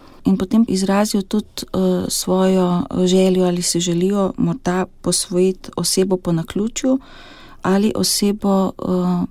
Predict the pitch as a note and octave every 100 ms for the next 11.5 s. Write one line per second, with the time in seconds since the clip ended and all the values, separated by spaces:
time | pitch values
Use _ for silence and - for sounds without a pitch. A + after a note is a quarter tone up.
0 | - F#3+ F#3+ F#3+ - F3+ F3 E3+ - D#3+
1 | D#3 D#3 E3 - - - - - - -
2 | E3+ E3+ F3 - F#3 G3+ G3+ F#3 F#3+ F#3+
3 | F#3+ F#3+ F3+ F3 F#3 F#3 F3+ F3+ F3 F3+
4 | E3 - F3+ - E3+ - F3 F#3 F#3 F3+
5 | D#3+ E3 - F3 F3 - F3 F3+ E3+ D#3+
6 | D#3+ E3+ E3+ E3 - - D#3 D#3 - -
7 | - - - E3+ - E3+ E3+ E3 E3+ -
8 | D#3 D3+ D3+ - - - F3+ - E3+ -
9 | E3 D#3+ E3 - F3 E3 - D3+ D3+ D#3
10 | - E3+ D#3 D3 - C#3+ - D#3+ F3 D#3+
11 | D#3+ E3 E3 - E3